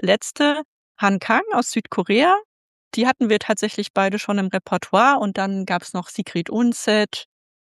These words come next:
Elfriede Jelinek, Toni Morrison. Die haben wir bei uns hier schon vorgestellt. Und ich hab gedacht, es ist mal wieder an der Zeit. Ich hatte auch eine kleine Umfrage gemacht auf Instagram,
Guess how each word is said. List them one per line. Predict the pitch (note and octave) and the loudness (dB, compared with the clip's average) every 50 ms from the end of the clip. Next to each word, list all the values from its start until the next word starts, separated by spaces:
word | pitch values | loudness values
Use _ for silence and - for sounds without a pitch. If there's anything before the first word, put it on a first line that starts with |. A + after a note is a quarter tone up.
| _ _ | _ _
Elfriede | - F#3 F3+ - - - G#3 F#3+ G3+ | -2 -2 -2 -2 -2 0 0 2 2
Jelinek, | F#3+ G3 G#3 A3 A3 A3 G#3+ G#3 G#3+ G#3 G#3+ G#3+ - - - | 4 4 4 4 4 4 4 4 4 2 2 0 -4 -8 -14
Toni | - - - G3 G3 G3+ | -10 -6 -4 -2 -2 0
Morrison. | F#3+ F#3+ F#3+ G3 G3 G#3 G#3 G3 - - F#3+ F#3+ G3 G3 F#3+ G3+ _ _ _ _ _ _ _ _ _ _ _ _ _ _ _ _ _ _ _ _ - | 0 0 0 0 0 -2 -4 -4 -4 -4 -4 -4 -4 -4 -6 -8 _ _ _ _ _ _ _ _ _ _ _ _ _ _ _ _ _ _ _ _ -6
Die | G3+ G3 G#3+ | -4 -2 0
haben | G3+ G3+ G3 | 0 0 0
wir | F#3 F3 | 0 0
bei | - - | 0 0
uns | - F3+ F#3 - | 0 -2 -4 -4
hier | - - F3+ | -2 -2 -2
schon | - - - F3 F3 E3+ E3+ - | 0 0 0 0 0 0 -4 -6
vorgestellt. | - - - F#3 F#3 F#3+ G3+ F3+ E3 - - - - - F3+ D#3+ E3+ G3 A#3 C#4+ E4 - - - - | -10 -4 0 2 4 4 4 2 -2 -6 -8 -8 -2 2 4 4 6 6 6 4 4 2 -2 -6 -4
Und | - F#3 F#3 F3+ - | -2 0 0 0 0
ich | - | 0
hab | A#3+ - - | 0 0 0
gedacht, | - E3+ F#3+ G3 - - | 0 0 0 0 0 -4
es | - - | -12 -12
ist | - - | -8 -6
mal | - F#3 E3+ | -4 -4 -2
wieder | F3+ F3 E3+ D3 | 0 0 0 0
an | - E3 E3 | 0 0 0
der | E3 D3+ - | 0 -2 -2
Zeit. | - - - F3 E3 G#3 C#4+ - | -4 -2 0 2 4 4 2 2
Ich | - - | 0 -2
hatte | F#3+ - - - | -2 0 0 -2
auch | F#3 - | 0 0
eine | F#3 F3 | -2 -2
kleine | - F3+ E3+ E3+ E3+ | 0 0 0 0 0
Umfrage | F#3 F#3+ - A3 G#3 G#3 G#3 | -2 0 2 2 2 2 2
gemacht | - G#3 A3 G#3+ - | 0 0 0 0 -2
auf | - - - | -4 -8 -6
Instagram, | - - G#3+ - - A3 - - A#3 A#3 A#3 A#3+ | -6 -6 -4 -2 -2 -2 0 2 2 4 4 2